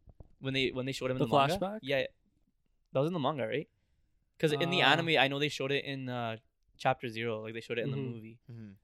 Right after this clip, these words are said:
Speaker 1: But, like, in the
Speaker 2: I don't know
Speaker 1: manga,
Speaker 2: if
Speaker 1: they
Speaker 2: they
Speaker 1: showed it, like, right after Sh-, it was after Shibuya, I believe.
Speaker 2: But I don't know if we saw,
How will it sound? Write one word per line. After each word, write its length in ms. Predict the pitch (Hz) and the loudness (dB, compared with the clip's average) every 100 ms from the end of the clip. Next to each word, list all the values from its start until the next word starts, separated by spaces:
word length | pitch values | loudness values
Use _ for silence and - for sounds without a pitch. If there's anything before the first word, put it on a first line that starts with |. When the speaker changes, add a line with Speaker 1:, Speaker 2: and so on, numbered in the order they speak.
| _ | _
Speaker 1:
But, 160 | 120 123 | -4 -2
like, 300 | 120 110 107 _ _ _ - | 0 -2 -4 _ _ _ -6
in 100 | 127 | -2
the 60 | |
Speaker 2:
I 40 | 147 | 4
don't 100 | 175 | 4
know 60 | |
Speaker 1:
manga, 120 | 190 | 4
Speaker 2:
if 60 | - | 4
Speaker 1:
they 80 | 185 | 2
Speaker 2:
they 60 | 170 | 4
Speaker 1:
showed 180 | 120 | 0
it, 140 | 120 - - | -2 -6 -6
like, 240 | 117 110 _ _ _ _ _ _ _ _ | -4 -6 _ _ _ _ _ _ _ _
right 160 | 120 117 | 2 4
after 240 | 117 - | 2 -2
Sh-, 100 | - | -8
it 40 | 131 | -6
was 100 | 123 | -4
after 220 | 120 135 | -4 -8
Shibuya, 420 | 131 107 117 110 | -14 -12 -8 -8
I 40 | 107 | -10
believe. 300 | 110 110 117 | -16 -18 -14
Speaker 2:
But 160 | 160 156 | -2 0
I 20 | 156 | 2
don't 100 | 185 | 0
know 100 | 185 | -2
if 160 | - | -4
we 120 | 180 170 | -8 -8
saw, 380 | - 143 143 | -6 -6 -8